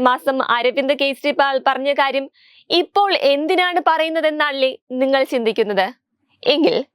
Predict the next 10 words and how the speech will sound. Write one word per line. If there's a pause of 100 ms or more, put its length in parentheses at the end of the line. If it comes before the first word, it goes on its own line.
(120)
കാര്യമുണ്ട്. (880)
താനും
ജയിലിൽ
പോകും, (260)
കേരള (160)
മുഖ്യമന്ത്രി (120)
പിണറായി
വിജയനും (220)
ജയിലിൽ (120)
പോകുമെന്നായിരുന്നു